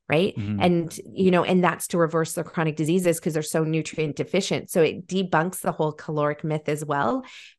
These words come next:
Speaker 1: Um, 'cause your body will use those calories to regenerate the body, to regenerate the tissues, to build mitochondria.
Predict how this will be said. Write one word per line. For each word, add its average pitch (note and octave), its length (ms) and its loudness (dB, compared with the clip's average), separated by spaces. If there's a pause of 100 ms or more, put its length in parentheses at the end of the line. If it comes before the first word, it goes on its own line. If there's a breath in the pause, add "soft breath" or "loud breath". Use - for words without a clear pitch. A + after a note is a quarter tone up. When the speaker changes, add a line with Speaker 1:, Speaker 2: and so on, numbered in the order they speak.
Speaker 1:
Um, E3 500 -2 (220)
'cause E3+ 200 0
your E3 120 2
body E3+ 420 2
will D#3 220 0
use F3+ 320 0
those E3 300 0
calories D#3+ 640 -2
to E3 200 -6
regenerate D#3 720 -2
the D3+ 60 -2
body, C#3+ 460 -4
to D#3+ 120 -10
regenerate D3+ 540 0
the D3+ 80 -6
tissues, D3 420 -8
to D3+ 120 -6
build D#3 380 0
mitochondria. D3 800 -2